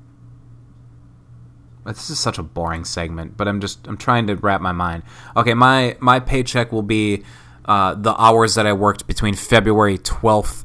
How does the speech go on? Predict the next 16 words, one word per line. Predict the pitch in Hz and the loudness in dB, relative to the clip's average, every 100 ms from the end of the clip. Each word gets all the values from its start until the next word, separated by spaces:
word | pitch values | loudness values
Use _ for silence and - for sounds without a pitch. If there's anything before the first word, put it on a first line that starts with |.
| - | -8
and | 104 - | -6 -2
February | 110 95 95 95 | 0 0 0 0
twenty-sixth, | 85 104 85 - 78 - - - - - 104 | -2 -6 -6 -6 -8 -8 -14 -14 -20 -10 -6
and | 98 | -4
I | |
get | 98 98 | -6 -6
paid | - 113 107 | 0 0 0
for | 107 | -4
them | 101 98 95 - - | -2 -2 -4 -12 -10
on | - 101 95 | -2 0 2
March | 95 92 - | 0 -2 -4
ninth. | 95 85 - - - - - - | -2 -4 -6 -14 -16 -20 -20 -6
So | - | 0
that's, | 143 180 - - - - - - | 4 2 0 -6 -8 -20 -20 -16
that's | 131 151 - | -6 -6 -2
not, | 156 131 107 | 0 0 -2